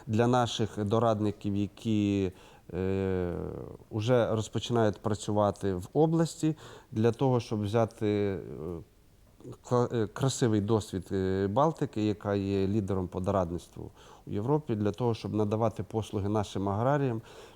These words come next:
по впровадженню тієї чи іншої культури, чи, е, по осво-, осво-, е, освоєнню нових технологій.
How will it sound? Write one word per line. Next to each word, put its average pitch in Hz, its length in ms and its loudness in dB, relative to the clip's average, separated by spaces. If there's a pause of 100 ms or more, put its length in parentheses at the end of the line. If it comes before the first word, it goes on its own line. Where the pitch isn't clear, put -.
(160)
по 107 560 4
впровадженню 110 760 0 (720)
тієї 113 340 2
чи - 180 -4
іншої 101 420 -2
культури, 175 520 0
чи, 113 420 -2 (560)
е, 92 680 -4 (120)
по 110 400 4
осво-, 110 500 -4
осво-, 104 540 -4 (560)
е, 104 40 -6 (920)
освоєнню 113 420 -2
нових 107 260 -2
технологій. 95 600 -6